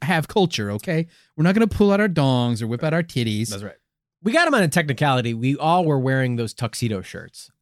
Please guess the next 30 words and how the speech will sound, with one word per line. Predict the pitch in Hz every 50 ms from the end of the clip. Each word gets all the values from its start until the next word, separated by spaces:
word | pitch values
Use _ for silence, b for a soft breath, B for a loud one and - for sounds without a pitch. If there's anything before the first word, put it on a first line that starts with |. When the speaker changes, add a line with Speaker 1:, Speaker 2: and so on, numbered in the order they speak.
| _
Speaker 1:
Right. | 131 127 117 107 - - _ _ _ _
Speaker 2:
So | - - 156
they | 151 147
had | 151 180 160
to | 143
let | 127 117 107
us | 95 -
in. | 117 95 85 - _
Speaker 1:
They | - 113
had | 127 135 123
to | 127
let | 123 123 123
us | - 202
in. | 233
Speaker 2:
Technically, | 214 240 220 196 170 156 151
we | 143 147
were | 143 139
wearing | 135 139 139 135 120 -
suit | - - 147 -
jackets, | 110 98 92 95 95 -
but | - 98
they | 110 107
were | 101 95
just | 92 98 - - _
printed | - 139 131 113 95 90
on | 82 82
our | 80 76
T-shirts. | - - 117 101 - - - _ - - -
Speaker 1:
Right, | - 127 147 117 - - _ _ _
yeah. | 113 127 127 120